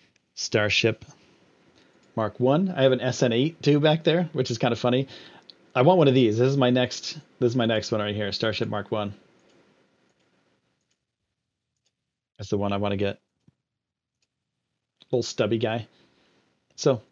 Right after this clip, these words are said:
anyway, yeah, the Dragon X L looks sick, doesn't it? Look at this thing. The Dragon X L looks crazy. It's just a tube. Like,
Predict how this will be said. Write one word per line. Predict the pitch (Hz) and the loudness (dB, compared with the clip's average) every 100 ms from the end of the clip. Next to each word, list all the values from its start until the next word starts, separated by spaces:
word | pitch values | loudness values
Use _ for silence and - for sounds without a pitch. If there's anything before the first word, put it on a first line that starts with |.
| _ | _
anyway, | 302 143 117 - _ - - _ _ - | 0 2 0 -4 _ -20 -20 _ _ -2
yeah, | 202 - _ - | -2 -2 _ -2
the | 127 | 0
Dragon | 113 147 160 | 6 6 8
X | 139 - | 4 4
L | 139 | 4
looks | 139 151 | 4 2
sick, | - 220 175 | 2 2 4
doesn't | 127 135 202 | 4 4 2
it? | 240 - - - - | 0 -6 -20 -10 0
Look | 175 | 4
at | |
this | 135 104 | 4 2
thing. | 107 92 101 _ _ _ _ _ - | -4 -6 -10 _ _ _ _ _ -2
The | |
Dragon | 107 190 269 | 4 4 4
X | 180 - | 2 4
L | 151 | 4
looks | 131 - - _ - | 4 0 -6 _ -18
crazy. | - - 120 120 131 117 95 87 92 - _ _ _ _ _ _ _ | -16 -6 0 2 2 0 -2 -8 -10 -16 _ _ _ _ _ _ _
It's | - | -6
just | 240 226 | -2 -2
a | |
tube. | - 123 117 120 117 - _ _ _ _ _ _ _ _ _ _ - | 0 2 4 2 0 -10 _ _ _ _ _ _ _ _ _ _ 0
Like, | 131 - | 0 0